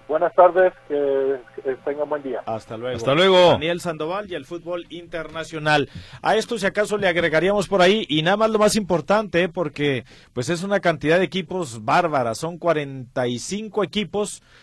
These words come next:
Speaker 2: los que están en este momento ya sorteados en quince grupos, y a los cuales dos ya están calificados de manera directa a, a, o sea, no, no van a la fase de grupos, eh, que es el campeón de la M L S de los Estados Unidos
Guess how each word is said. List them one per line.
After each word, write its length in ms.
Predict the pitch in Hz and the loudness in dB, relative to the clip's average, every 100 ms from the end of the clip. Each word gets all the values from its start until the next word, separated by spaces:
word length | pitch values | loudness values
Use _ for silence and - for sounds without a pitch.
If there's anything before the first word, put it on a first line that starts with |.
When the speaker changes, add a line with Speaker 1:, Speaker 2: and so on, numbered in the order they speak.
| - _ | -20 _
Speaker 2:
los 320 | 127 127 120 | -4 -4 -4
que 400 | - 131 123 120 | -4 -2 0 0
están 320 | 113 - 160 | -2 0 0
en 100 | 165 | 0
este 200 | 160 160 | -4 -4
momento 560 | 165 156 160 139 165 170 | -6 -4 -4 -2 -2 -2
ya 240 | 120 139 | 0 0
sorteados 720 | 143 156 135 151 147 151 - - - - - | 2 -2 0 2 2 0 -4 -16 -20 -20 -4
en 240 | 113 117 | -4 -4
quince 340 | - 156 165 | -6 -4 -2
grupos, 560 | 165 180 156 175 165 - _ _ _ | 2 2 2 -2 -2 -10 _ _ _
y 200 | 123 123 | -6 -2
a 80 | 120 | -2
los 180 | 120 - | -2 -4
cuales 600 | 143 156 160 156 - - | 0 2 0 -2 -8 -14
dos 440 | 127 131 127 151 147 | -14 -8 -2 -2 0
ya 120 | 151 | -2
están 260 | 139 160 | -2 -6
calificados 760 | 156 147 131 120 143 151 147 - | -2 -4 -4 -4 0 0 -2 -6
de 80 | 120 | -6
manera 300 | 113 135 143 | -2 0 0
directa 520 | 131 135 131 143 131 - _ _ | 0 -2 0 -2 -2 -8 _ _
a, 580 | 104 101 101 98 92 98 92 | -4 0 0 0 -4 -6 -10
a, 340 | 92 92 85 104 | -14 -14 -16 -12
o 80 | 110 | -6
sea, 160 | 120 | -4
no, 180 | 120 127 | -2 -4
no 120 | 135 | 0
van 140 | 143 147 | 0 0
a 60 | |
la 100 | 139 | -2
fase 240 | 127 139 147 | -2 -2 -2
de 120 | 147 | -2
grupos, 480 | 180 202 117 - - _ _ _ | -2 -6 -8 -10 -16 _ _ _
eh, 160 | 107 95 | -12 -6
que 140 | 117 | -2
es 120 | 131 139 | -2 -2
el 100 | 120 | -4
campeón 460 | 113 110 135 151 | -6 -2 -2 0
de 160 | 143 135 | -2 0
la 240 | 120 113 | 2 2
M 180 | 120 143 | 0 0
L 140 | 147 147 | 0 0
S 160 | 131 | 0
de 40 | 143 | -2
los 120 | 117 | -2
Estados 280 | - 143 143 | 0 -2 0
Unidos 420 | 170 156 160 - | -4 0 -2 -2